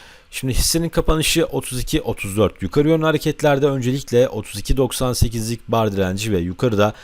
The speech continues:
otuz üç otuz altılık bir pivot direnci söz konusu. Bu iki direncin üzerindeki hareketlerde hisse rahatlayacaktır ve daha önceki zirvesi olan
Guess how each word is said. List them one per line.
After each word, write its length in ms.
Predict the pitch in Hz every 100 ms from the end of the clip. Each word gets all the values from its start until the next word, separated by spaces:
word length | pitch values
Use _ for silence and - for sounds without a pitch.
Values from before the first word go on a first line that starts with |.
| - -
otuz 280 | 117 - 151
üç 180 | 170 -
otuz 280 | 104 101 101
altılık 480 | 92 87 104 127
bir 140 | 131 131
pivot 400 | - 110 127 -
direnci 300 | 110 92 90
söz 260 | - 95
konusu. 440 | - 92 85 - 139 - - -
Bu 100 | 190
iki 220 | 202 160
direncin 380 | 165 156 139 139
üzerindeki 440 | 127 139 135 -
hareketlerde 580 | 139 131 143 - 135 139
hisse 400 | 139 131 - 147
rahatlayacaktır 760 | 127 123 - 110 135 135 - 139
ve 120 | 127
daha 200 | 135 135
önceki 300 | 113 104 104
zirvesi 380 | 104 110 110 135
olan 240 | 120 135